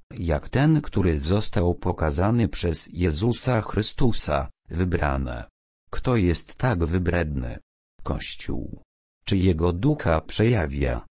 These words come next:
Z pewnością Kościół założony przez Chrystusa zawiera Marię Magdalenę. Wielce modne kongregacje światowe mają jego ducha,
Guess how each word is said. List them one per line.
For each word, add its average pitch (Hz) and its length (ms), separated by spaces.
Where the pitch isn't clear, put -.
Z - 120
pewnością 85 800
Kościół 107 680
założony 80 760
przez - 420
Chrystusa 101 800
zawiera 82 500
Marię 107 500
Magdalenę. 76 840
Wielce 87 560
modne 107 460
kongregacje 85 1000
światowe 85 640
mają 117 420
jego 85 360
ducha, - 580